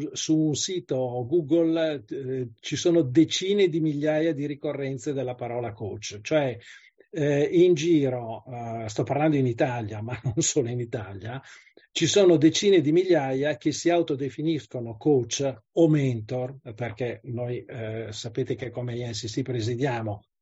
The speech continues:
coaching, mentoring e supervisione. Poi vediamo magari come queste cose si possono collegare. Allora, il discorso è che coach, mentor si definiscono decine di migliaia di persone, però,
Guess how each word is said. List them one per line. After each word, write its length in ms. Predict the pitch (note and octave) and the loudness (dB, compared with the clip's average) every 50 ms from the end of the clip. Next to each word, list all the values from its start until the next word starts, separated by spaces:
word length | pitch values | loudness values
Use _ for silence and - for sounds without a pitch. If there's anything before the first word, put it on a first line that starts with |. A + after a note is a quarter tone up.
| _ _ _ | _ _ _
coaching, 560 | - - D#3 E3+ E3 E3+ - F#3 F#3+ F#3 F#3 - | 2 6 6 6 6 6 4 2 2 2 0 -2
mentoring 600 | C#3 C3 C#3 D3 D#3 D#3 - E3+ D#3 E3 F3 - | -2 0 0 2 2 2 2 2 2 2 2 0
e 100 | - C#3 | -2 -8
supervisione. 760 | - - C3 A2+ C3+ B2 A2+ B2 A2+ A#2 B2+ A#2+ A2 A2+ A2 A2 | -6 -6 -4 -2 -2 -4 -2 -4 -4 -4 -4 -4 -4 -6 -8 -6
Poi 160 | - C#3 C3 | -2 -2 0
vediamo 340 | A#2+ B2 A#2+ C3+ B2+ B2 A#2+ | 0 2 0 0 0 -2 -4
magari 380 | A2 A2+ A2 A#2+ A#2+ B2 A#2+ A2 | -4 -6 -6 -6 -4 -4 -4 -4
come 220 | - A#2 A#2 A2 | -4 -6 -6 -6
queste 260 | A2 A#2 G#2+ - A#2+ | -6 -8 -8 -8 -10
cose 360 | G#2 A#2 A#2 A2 G#2+ A2 A2+ | -8 -8 -8 -6 -4 -6 -6
si 180 | G#2 - A#2 A2 | -6 -6 -10 -10
possono 420 | G#2+ A#2+ A#2 A2 - B2 A2 G#2+ | -8 -8 -8 -8 -8 -8 -8 -8
collegare. 720 | G#2+ - A#2+ A#2 A#2+ B2+ D#3 C#3+ C3+ B2+ B2+ D3+ E3 - - _ _ _ _ _ _ _ _ _ _ _ _ _ _ _ _ _ _ _ _ - - - | -6 -6 -6 -4 -2 -2 -2 -2 -2 0 0 0 0 0 -4 _ _ _ _ _ _ _ _ _ _ _ _ _ _ _ _ _ _ _ _ -18 -14 -6
Allora, 360 | - D3 D#3 E3+ D#3+ D3 C#3 C#3 | 0 4 4 6 6 6 4 2
il 120 | C#3 C#3 | 2 2
discorso 520 | D3 E3 - - G3 G3 F3+ - - E3 | 2 2 2 4 4 4 4 4 4 2
è 160 | D3 C#3+ C3 - | 2 2 0 0
che 160 | - C#3+ B2+ | -2 -2 2
coach, 360 | - F#3+ F#3 E3 C#3+ - - | 6 6 6 6 6 2 -2
mentor 460 | C#3+ C#3+ E3+ F3 D#3 B2 - B2+ G#2+ | -2 0 0 0 0 -2 -4 -8 -10
si 120 | - - C3 | -8 -10 -6
definiscono 600 | B2 D3 C#3 - E3 F3+ F3 - - C#3 C3 B2 | -6 -6 0 2 2 4 2 2 0 -2 -2 -2
decine 320 | A#2+ C3+ - - F3 D#3+ | -4 -4 0 0 0 0
di 80 | C#3+ C3 | 0 -2
migliaia 300 | C3 C#3 E3 D#3+ C3+ C3 | -2 0 0 0 -2 -2
di 60 | - - | -6 -4
persone, 580 | - F#3+ D#3+ - D3+ B2 A#2 A#2+ C3 C#3+ C3+ _ _ - - - - - _ _ _ _ | -6 -4 -4 -4 -8 -8 -8 -8 -10 -10 -10 _ _ -20 -20 -20 -20 -20 _ _ _ _
però, 500 | - F#3 G3 F3 D#3 B2+ G#2+ F#2 - - | 6 8 8 8 6 4 2 -2 -6 -12